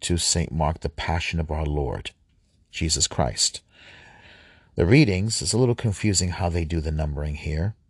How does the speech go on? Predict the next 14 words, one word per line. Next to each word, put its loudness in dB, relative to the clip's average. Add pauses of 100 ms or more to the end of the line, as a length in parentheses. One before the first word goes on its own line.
(1200)
Saint 2
Mark 2
chapter 2
fif-, -2
fourteen, 0
verse 0
one 2
to -2
fi-, -6 (100)
uh, 4
to -6
chapter -2
fifteen 0
f-, -10